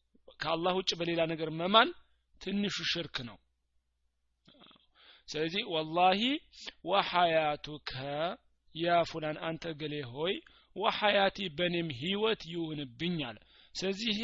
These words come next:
ሰውዬ ሲምል ሁለት፣ እ፣ ሽርኮችን እዚህ ጋር አስገብቷል ማለት ነው። አንደኛ የመሐላ ሽርክ፣ ሌላው ደግሞ አላህንና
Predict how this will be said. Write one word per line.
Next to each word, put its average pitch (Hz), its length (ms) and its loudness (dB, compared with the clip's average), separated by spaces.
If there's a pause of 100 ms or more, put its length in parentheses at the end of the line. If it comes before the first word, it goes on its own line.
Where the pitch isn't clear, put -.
ሰውዬ 196 260 -2
ሲምል 202 340 -2 (520)
ሁለት፣ 180 400 -4
እ፣ - 720 -20 (140)
ሽርኮችን 170 580 -4
እዚህ 147 220 -8
ጋር 143 200 -4 (280)
አስገብቷል 151 600 -8
ማለት 123 180 -10
ነው። - 80 -6
አንደኛ 175 300 -2
የመሐላ 202 500 4
ሽርክ፣ 233 280 -2 (400)
ሌላው 170 320 0
ደግሞ 180 240 -2 (160)
አላህንና 175 580 0